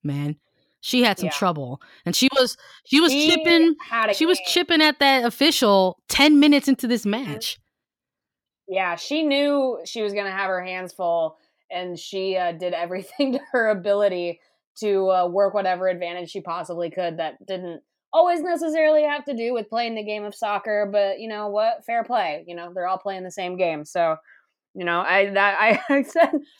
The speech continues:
Speaker 2: I said early on, I said, "I decided I'm not gonna be mad tonight. They're not gonna make me mad." And they didn't. So
Speaker 1: <laughs>
Speaker 2: it's all about the power of
Speaker 1: They
Speaker 2: the
Speaker 1: didn't.
Speaker 2: mind.
Speaker 1: It was a mental match, both for
Speaker 2: Yeah.
Speaker 1: the actual athletes who were playing this game and also those of us who were covering it and those who were just trying to watch it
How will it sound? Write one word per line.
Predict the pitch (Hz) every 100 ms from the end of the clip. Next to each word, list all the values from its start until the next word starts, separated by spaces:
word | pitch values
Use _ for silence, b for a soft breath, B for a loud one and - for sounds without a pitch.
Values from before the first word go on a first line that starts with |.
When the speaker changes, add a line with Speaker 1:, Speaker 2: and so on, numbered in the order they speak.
| B
Speaker 2:
I | 240
said | 233 285 262
early | 233 233
on, | 226 208
I | 196
said, | 208
"I | 190
decided | 190 214 208 208
I'm | 185
not | 175 175 190
gonna | 185
be | 175
mad | 180 202 220
tonight. | 196 165 151 - -
They're | 180
not | 180 175
gonna | 196 180
make | 175 175
me | 170
mad." | 185 190 160 156 -
And | 196 196 196 - 220
they | 214
didn't. | 269 220 - _
So | - 180 160 165 _ 269
Speaker 1:
<laughs> | - - _
Speaker 2:
it's | 190
all | 226 214
about | 214 214 208
the | 196 202 202
power | 208 208
of |
Speaker 1:
They | 240
Speaker 2:
the | 185
Speaker 1:
didn't. | 196 214
Speaker 2:
mind. | B B
Speaker 1:
It | 277
was | 262
a |
mental | 294 330 302
match, | 226 196 202 - - B B B -
both | 214 233 247
for | - 247 233 226 226
Speaker 2:
Yeah. | 220 220 -
Speaker 1:
the | 220 208
actual | 214 - 226
athletes | 208 - 226 -
who |
were | 220
playing | 233 196
this | 208
game | 208 190 214
and | 247
also | 226 254 - 247
those | 226 226
of | 240
us | 240
who | - 226
were |
covering | 220 269 254 214 214
it | 202
and | 214
those | 208 220 208
who | 220
were | 208
just | 208 -
trying | 202 202 196
to | 196
watch | 175 175 180
it | 175